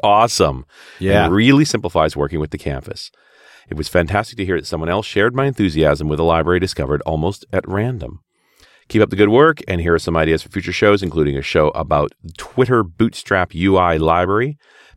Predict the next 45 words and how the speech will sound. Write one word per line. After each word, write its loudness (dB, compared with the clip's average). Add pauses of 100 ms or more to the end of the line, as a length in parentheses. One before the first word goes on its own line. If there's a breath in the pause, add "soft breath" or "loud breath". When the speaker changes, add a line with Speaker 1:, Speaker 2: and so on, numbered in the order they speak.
Speaker 1:
mix 0
and 0
match 0
coding 2
with -2
the -18
JavaScript -2
libraries, -2
as -10
well -2
as -6
interviews -6
with -10
Two 0
Lives 2
Left, -2
which -12
is, -14
uh, -10
the -14
Codia -2
for -16
iPad -4
project, -4 (240 loud breath)
and -2
Marco 0
Arment, 0
who -8
did -6
Instapaper. -6
And -6
those 0
are 0
both 0
people -4
on 0
my 0
radar, 0
Speaker 2:
Yeah. -4
Speaker 1:
Johnny. -2
I'm -4
trying -2
to, 0
you -6
know, -4